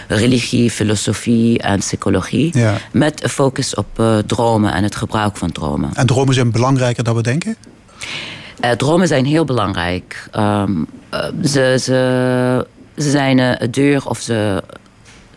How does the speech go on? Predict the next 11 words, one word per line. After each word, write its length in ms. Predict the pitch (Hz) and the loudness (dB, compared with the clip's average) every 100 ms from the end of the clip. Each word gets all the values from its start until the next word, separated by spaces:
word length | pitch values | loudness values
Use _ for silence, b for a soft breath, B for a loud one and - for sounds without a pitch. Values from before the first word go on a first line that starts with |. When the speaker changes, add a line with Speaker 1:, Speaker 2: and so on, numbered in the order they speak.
| B B B B B B | B B B B B B
Speaker 1:
ze 120 | 139 | -2
hebben 200 | 139 135 | 0 2
de 60 | |
mogelijkheid 920 | 135 156 156 147 113 123 113 117 117 | 4 4 2 -2 -2 0 0 0 -2
om, 300 | - 117 113 | -2 0 2
eh, 360 | 107 107 101 85 - - | 0 0 -2 -4 -8 -10
onszelf 540 | - 120 104 120 117 - | 0 2 2 0 0 -2
beter 320 | 135 135 127 | 0 0 -2
te 160 | - 113 | -4 -2
leren 300 | 110 110 90 | 0 0 -2
kennen 360 | - 101 123 | 0 2 2